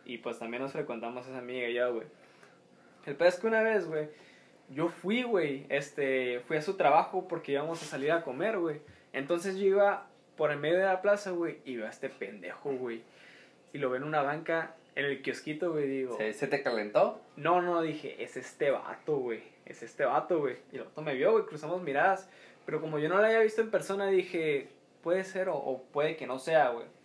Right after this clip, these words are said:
Speaker 1: Total, güey. Llegué con, con la morra y ya le hablé, ¿no? Le dije, "Hey, ¿qué onda? ¿Dónde estás?". Y bajó. Y justo cuando iba llegando, güey, volteé a mi derecha, güey,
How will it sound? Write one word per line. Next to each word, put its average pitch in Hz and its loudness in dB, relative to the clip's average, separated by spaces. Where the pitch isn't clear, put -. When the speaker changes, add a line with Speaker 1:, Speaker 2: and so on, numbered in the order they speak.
Speaker 1:
Total, 147 2
güey. 117 -6
Llegué 143 2
con, 147 -2
con 156 -2
la 135 0
morra 190 0
y 127 -10
ya 131 2
le 156 6
hablé, 151 0
¿no? 190 -4
Le 175 -4
dije, 151 -8
"Hey, 175 -2
¿qué 185 -4
onda? 180 0
¿Dónde 170 -2
estás?". 170 -2
Y 143 -6
bajó. 165 -2
Y - -12
justo 165 -4
cuando 202 2
iba 185 6
llegando, 180 2
güey, 208 2
volteé 139 2
a 156 0
mi 185 -2
derecha, 170 0
güey, 202 -2